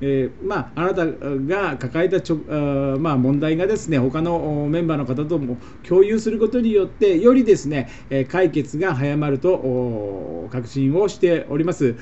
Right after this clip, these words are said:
このようにですね、起業家養成講座というのは、あ、四つのグラウンドを、お、を達成するためにですね、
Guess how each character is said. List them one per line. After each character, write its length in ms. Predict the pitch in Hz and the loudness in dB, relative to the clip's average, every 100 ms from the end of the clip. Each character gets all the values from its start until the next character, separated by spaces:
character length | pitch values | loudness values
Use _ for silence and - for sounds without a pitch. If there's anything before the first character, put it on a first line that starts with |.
| - - | -12 -2
こ 120 | 208 | 4
の 80 | 233 | 4
よ 180 | 262 262 | 6 4
う 40 | |
に 60 | 233 | 6
で 100 | 190 | 4
す 120 | 160 | 4
ね、 100 | 135 | -2
起 140 | - | 0
業 140 | 202 202 | -2 0
家 160 | 220 | 4
養 240 | 202 185 196 | 6 6 4
成 200 | 214 202 | 4 4
講 200 | 226 220 | 2 2
座 140 | 208 | 0
と 120 | 180 | 0
い 100 | 185 | 0
う 40 | 185 | 0
の 140 | 160 | 0
は、 220 | 175 156 - - - | 0 -2 -8 -16 -6
あ、 160 | 139 | 0
四 240 | 143 190 190 | 6 6 6
つ 180 | - 247 | 2 6
の 220 | 262 214 | 6 6
グ 120 | 143 160 | 4 4
ラ 120 | 170 | 4
ウ 80 | 175 | 4
ン 160 | 175 | 2
ド 140 | 170 170 | 4 6
を、 960 | 185 - 151 147 143 143 139 139 135 | 6 4 0 0 0 0 2 2 2
お、 140 | 180 202 | 2 2
を 60 | |
達 260 | 180 143 - | 0 -4 -2
成 220 | 160 160 | 0 2
す 140 | 131 | 2
る 460 | 160 175 - 143 139 | 2 2 2 -2 -2
た 140 | 127 143 | -2 -2
め 100 | 156 | 0
に 100 | 135 | -2
で 100 | 107 | -2
す 100 | 135 | -4
ね、 280 | 127 - | -6 -6